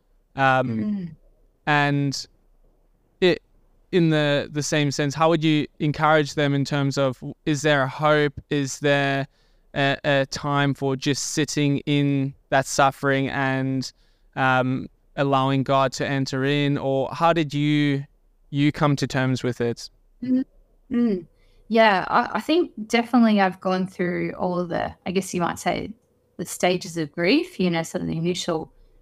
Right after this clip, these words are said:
Speaker 2: railing at God and sort of being really angry and at, at times feeling really helpless, um, and, yeah, really hopeless at times. So I think my first piece of advice would be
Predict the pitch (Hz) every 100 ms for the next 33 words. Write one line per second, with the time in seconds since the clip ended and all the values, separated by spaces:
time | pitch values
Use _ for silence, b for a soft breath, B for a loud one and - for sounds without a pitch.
0 | - 214 220 233 240 233 214 208 - 190
1 | 190 190 175 175 - 175 180 175 175 170
2 | 165 165 180 196 196 202 202 196 185 165
3 | 170 - - - - - - 175 170 170
4 | - - 175 175 165 165 165 165 - 202
5 | - 294 - - - b b b _ -
6 | - - 170 - - - 147 151 - -
7 | 233 - 160 185 180 170 165 165 - _
8 | - - 202 202 233 220 - - - -
9 | - 208 208 311 339 - 190 185 185 _
10 | _ _ 196 285 - 202 - - 190 185
11 | 180 - - _ _ 233 214 214 185 175
12 | 170 170 208 214 - 196 - 170 160